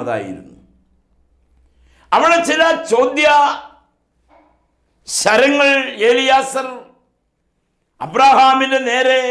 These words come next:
ഉന്നയിക്കുന്നുണ്ട്, അല്ലെങ്കിൽ ചോദിക്കുന്നുണ്ട്. സംഭവിച്ചില്ലെങ്കിലോ, അങ്ങനെ ചെല്ലുമ്പോൾ ഒരാളെ കണ്ടില്ലെങ്കിലോ,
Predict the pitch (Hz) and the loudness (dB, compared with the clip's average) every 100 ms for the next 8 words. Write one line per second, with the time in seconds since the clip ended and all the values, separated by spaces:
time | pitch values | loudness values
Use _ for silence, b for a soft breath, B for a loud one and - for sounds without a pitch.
0 | 240 - - 196 247 262 240 269 262 254 | -8 -12 -12 -6 -2 -2 -4 -6 -6 -4
1 | 226 156 117 - _ 202 240 240 226 185 | -4 -4 -8 -18 _ -10 -6 -8 -8 -12
2 | - - 240 277 277 277 269 220 127 87 | -20 -8 -4 -4 -6 -6 -6 -6 -10 -12
3 | - _ _ _ _ _ _ _ _ _ | -20 _ _ _ _ _ _ _ _ _
4 | _ _ _ _ _ _ _ _ _ _ | _ _ _ _ _ _ _ _ _ _
5 | _ - - 262 302 311 302 311 311 320 | _ -14 -6 -2 0 0 -4 -6 -4 -4
6 | 311 311 302 226 - - _ _ _ _ | -4 -2 0 -2 -6 -16 _ _ _ _
7 | _ _ _ _ _ _ _ _ - 143 | _ _ _ _ _ _ _ _ -8 -6
8 | 220 240 202 190 202 240 240 240 226 208 | -2 -4 -4 -8 -6 -6 -2 0 0 -2
9 | 180 226 233 233 170 196 254 247 247 240 | 0 -2 -4 -8 -10 -8 -4 -2 -2 -4
10 | 226 | -4